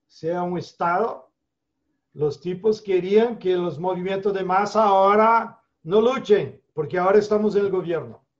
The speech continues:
Aquí en Brasil ocurrió eso en el sesenta, cuando Prestes, que era el líder máximo y un gran compañero del Partido Comunista, eh,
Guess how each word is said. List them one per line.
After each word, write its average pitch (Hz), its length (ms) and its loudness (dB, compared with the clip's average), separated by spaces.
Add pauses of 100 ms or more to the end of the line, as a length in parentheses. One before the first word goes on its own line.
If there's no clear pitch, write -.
(140)
Aquí 127 300 -10
en 262 80 -12
Brasil 226 340 -2
ocurrió 196 420 -2
eso 196 220 -4
en 175 180 -10 (140)
el 151 160 -6
sesenta, - 680 -8 (800)
cuando 143 420 -8
Prestes, 247 880 -4 (400)
que 160 120 -8
era 160 160 -4
el 151 100 -6
líder 170 380 -2
máximo 147 640 -4
y 139 80 -10
un 180 160 -10
gran 147 320 -6
compañero 139 800 -6 (1000)
del 131 300 -6
Partido 170 420 -6
Comunista, 185 800 -8 (960)
eh, 147 520 -2